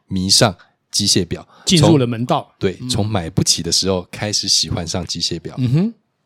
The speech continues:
Speaker 2: 您的第一只表是什么表？也想来交流一下。
Speaker 1: 我的第一只机械表呢，其实是一只Omega的机械表。
Speaker 2: 是。
Speaker 1: 那这只呢，其实，呃，它是有一点点小小的故事。
Speaker 2: 嗯哼。
Speaker 1: 诶，怎么说呢？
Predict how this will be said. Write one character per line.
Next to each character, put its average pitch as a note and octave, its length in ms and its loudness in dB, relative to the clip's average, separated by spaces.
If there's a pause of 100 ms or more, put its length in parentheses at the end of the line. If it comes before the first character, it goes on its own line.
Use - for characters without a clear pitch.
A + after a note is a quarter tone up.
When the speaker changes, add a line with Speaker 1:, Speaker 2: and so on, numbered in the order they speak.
Speaker 2:
您 A3+ 160 4
的 D4 100 6
第 C4 200 4
一 B3+ 40 4
只 B3 120 0
表 C#3 200 2
是 C#3 120 0
什 - 100 0
么 A#2+ 80 0
表？ A2+ 240 -6 (100)
也 D3 220 0
想 - 240 0
来 B2 100 -2
交 E3 200 2
流 B2 180 2
一 - 20 -2
下。 A2 160 -6 (160)
Speaker 1:
我 A2 200 4
的 D#3+ 100 4
第 F#3+ 140 2
一 F#3+ 40 2
只 F3 440 0
机 - 120 0
械 D#3 160 4
表 F#2 200 0
呢， F#2 120 -2
其 - 160 -6
实 G2+ 140 -2
是 G#2+ 160 2
一 G2+ 80 -2
只 G2 160 -4 (140)
Omega F2 560 0
的 D#2+ 40 -10
机 F2+ 160 -8
械 D#2+ 200 -6
表。 - 220 -16
Speaker 2:
是。 A#2 300 2 (280)
Speaker 1:
那 G#3 100 4
这 F#3+ 160 6
只 F3 140 4
呢， D3 180 4
其 B2 220 0
实， G#2+ 420 2 (260)
呃， F#2 420 -2
它 C#3+ 220 0
是 D#3+ 160 4
有 G2 160 2
一 - 20 0
点 A2 140 -2
点 A2 120 0
小 A2 520 0
小 F#2+ 200 2
的 F2 80 -8
故 F#2 180 -12
事。 - 280 0 (160)
Speaker 2:
嗯 C#3+ 120 0
哼。 E3+ 100 2
Speaker 1:
诶， G#3+ 80 4
怎 E3+ 120 -2
么 A#2+ 80 -2
说 C#3+ 200 2
呢？ C#3+ 180 -2